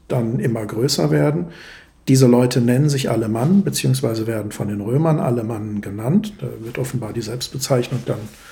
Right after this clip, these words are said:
von den Römern auch übernommen. Wir sehen, dass diese Überfälle in den zweihundertfünfziger und zweihundertsechziger Jahren sich sehr stark massieren,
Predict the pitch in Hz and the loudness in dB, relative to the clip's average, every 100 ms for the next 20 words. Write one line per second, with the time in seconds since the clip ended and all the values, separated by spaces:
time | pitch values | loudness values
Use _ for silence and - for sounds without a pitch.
0 | - - - 131 117 107 113 120 113 - | -20 -16 -2 0 0 -2 -2 0 -2 -4
1 | - - 117 107 113 147 208 214 - - | -8 -8 -4 -2 0 0 0 -4 -16 -20
2 | - - - - - - - - - - | -20 -20 -20 -20 -20 -20 -20 -20 -20 -8
3 | 123 120 117 127 180 165 143 - 131 117 | 0 2 6 6 6 4 2 2 2 4
4 | 131 156 139 - 131 135 131 135 110 110 | 4 4 4 4 4 6 4 2 -4 -4
5 | 107 104 104 104 - 120 110 107 - 131 | -4 -4 -6 -8 -4 -2 -4 -4 0 0
6 | 135 - 135 139 117 123 117 110 107 - | 0 -2 0 0 0 -6 -6 -6 -4 -6
7 | 113 - 139 127 117 113 113 120 120 113 | -4 -4 0 0 0 0 -2 -2 -2 -2
8 | - 120 123 - 117 113 - 110 - 131 | -2 0 -2 0 0 0 -4 -4 -2 0
9 | 156 214 233 | 0 0 -2